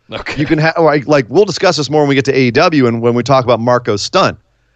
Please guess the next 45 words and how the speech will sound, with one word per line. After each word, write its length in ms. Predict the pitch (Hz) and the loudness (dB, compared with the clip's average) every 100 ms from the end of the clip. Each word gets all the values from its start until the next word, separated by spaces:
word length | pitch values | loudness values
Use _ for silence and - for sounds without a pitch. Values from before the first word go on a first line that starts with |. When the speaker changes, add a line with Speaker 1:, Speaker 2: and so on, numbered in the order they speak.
| _ _ | _ _
Speaker 2:
All 100 | - | -2
right, 280 | 113 117 135 | 2 2 2
this, 140 | 139 123 | 0 -2
'cause 100 | 135 | 0
this 160 | 170 | 2
is 80 | 143 | 2
Speaker 1:
Yep. 80 | 120 | 2
Speaker 2:
very 180 | 170 147 | 2 2
relevant 540 | 143 160 135 120 110 | 2 0 0 -4 -6
to, 220 | - 127 | -4 -2
to 140 | 113 131 | -2 -2
Marco 320 | 135 131 131 | 0 2 0
Stunt. 260 | - 135 120 | -2 -2 0
A 60 | |
lot 120 | 131 | 0
of 60 | 123 | 0
the 60 | 117 | -2
controversy 480 | 135 131 123 120 | -4 -2 -2 -4
that 80 | 110 | -4
happened 260 | 110 117 120 | -2 -2 -2
this 100 | 107 | -2
week 200 | 120 117 | -2 0
with 120 | 107 | -2
him. 360 | 135 185 110 71 _ _ _ _ _ _ _ - | 0 0 0 -6 _ _ _ _ _ _ _ -6
All 100 | 113 | 0
right, 280 | 110 120 139 _ _ | 2 2 0 _ _
if 200 | - 139 | -2 -2
you'd 180 | 139 190 | 0 -4
call 300 | 131 175 170 | 0 0 2
Rey 180 | 147 170 | 2 0
Mysterio, 840 | 156 135 - 180 170 131 117 120 123 _ _ _ _ | -2 -4 -2 0 2 4 4 2 -4 _ _ _ _
uh, 460 | 123 117 113 110 104 104 | 0 2 4 2 0 -2
you 140 | 131 | 0
know, 140 | 120 | 0
the 80 | 107 | 0
shorty 340 | 117 156 147 127 | 0 2 2 2
Latino 440 | 127 120 180 160 | 0 0 2 2
kid 360 | - 110 104 120 - _ _ _ _ _ _ - | 0 0 0 -4 -14 _ _ _ _ _ _ -4
way 200 | 135 135 | 2 4
back 240 | 127 123 | 4 2
in 80 | 123 | -2
the 60 | 117 | -2
day, 260 | 113 110 | 0 2
which 160 | 120 | 2
is 100 | 120 | 0